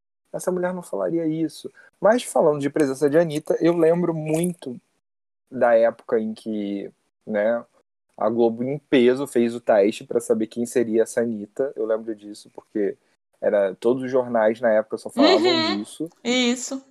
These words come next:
Speaker 1: E eu era completamente apaixonado por, pelo arquétipo da Anitta, sabe? De ser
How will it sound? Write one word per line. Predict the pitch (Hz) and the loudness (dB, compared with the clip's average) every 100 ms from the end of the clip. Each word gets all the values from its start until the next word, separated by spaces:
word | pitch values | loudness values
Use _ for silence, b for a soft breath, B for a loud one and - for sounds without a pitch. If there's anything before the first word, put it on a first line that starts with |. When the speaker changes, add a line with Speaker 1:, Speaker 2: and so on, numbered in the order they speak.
| _ | _
Speaker 1:
E | 233 220 220 110 110 110 | -6 -4 -6 -8 -8 -4
eu | 113 | 2
era | 117 117 - | 2 0 -4
completamente | 123 120 117 139 135 123 131 | -4 0 0 2 -2 -2 -4
apaixonado | 117 117 147 143 110 110 123 123 110 104 _ | -2 -2 0 0 2 2 0 -2 -6 -6 _
por, | - 117 113 117 - - _ | -4 -2 -2 -8 -14 -20 _
pelo | - 147 | 0 2
arquétipo | 175 - - 143 147 - 131 | 0 -2 0 2 2 -4 0
da | 120 | 2
Anitta, | 117 123 117 104 | 2 0 -4 -6
sabe? | - 120 110 107 | -8 -6 -6 -6
De | 107 | -12
ser | - 120 113 110 107 107 | -6 0 0 0 -4 -8